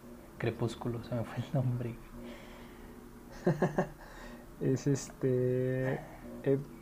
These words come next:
Speaker 2: Edward, ah, no,
Speaker 1: Edward.
Speaker 2: así se llama en la película.
Speaker 1: Edward Cullen. <laughs>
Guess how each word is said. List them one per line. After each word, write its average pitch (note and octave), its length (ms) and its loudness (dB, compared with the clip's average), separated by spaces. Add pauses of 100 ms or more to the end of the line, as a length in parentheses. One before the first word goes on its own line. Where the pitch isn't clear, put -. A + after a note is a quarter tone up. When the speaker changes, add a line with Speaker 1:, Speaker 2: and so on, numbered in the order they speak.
Speaker 2:
Edward, C3+ 520 8
ah, - 40 4
no, - 60 8
Speaker 1:
Edward. D3 320 12
Speaker 2:
así C3 120 10
se C#3 60 8
llama C#3+ 140 8
en C#3 80 8
la B2+ 80 4
película. A#2+ 400 6 (120)
Speaker 1:
Edward C#3+ 300 8
Cullen. B2+ 400 6
<laughs> - 40 -8